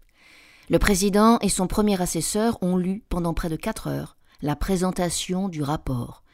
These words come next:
qui qualifie l'ensemble des faits criminels survenus durant ces trois journées maudites de janvier deux mille quinze. Au fur et à mesure que s'égrenait la qualification des charges contre les accusés,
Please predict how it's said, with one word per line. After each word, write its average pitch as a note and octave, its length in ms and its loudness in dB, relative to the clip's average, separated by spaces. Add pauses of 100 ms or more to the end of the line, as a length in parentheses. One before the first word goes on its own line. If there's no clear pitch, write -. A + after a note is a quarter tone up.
(380)
qui D3 200 -8
qualifie G3+ 720 2
l'ensemble G3+ 880 0
des D#3 100 -2
faits D#3 340 -2
criminels F3 680 -2
survenus E3+ 720 -2
durant D3+ 320 -2
ces D#3 160 -6
trois E3+ 360 -2
journées D3 480 -2
maudites C#3 540 -2 (260)
de D3 120 0
janvier C#3+ 420 -2
deux C3+ 100 -4
mille C3+ 180 -2
quinze. - 380 -8 (1500)
Au E3 120 -2
fur A#3 220 4
et F#3 60 4
à E3+ 60 4
mesure D#3+ 400 2
que D#3+ 120 -4
s'égrenait D#3+ 680 -2
la C#3+ 160 -6
qualification D#3 760 -4
des D3 100 -2
charges D3 440 -4 (240)
contre D3 320 -4
les C#3+ 180 0
accusés, D#3 480 -6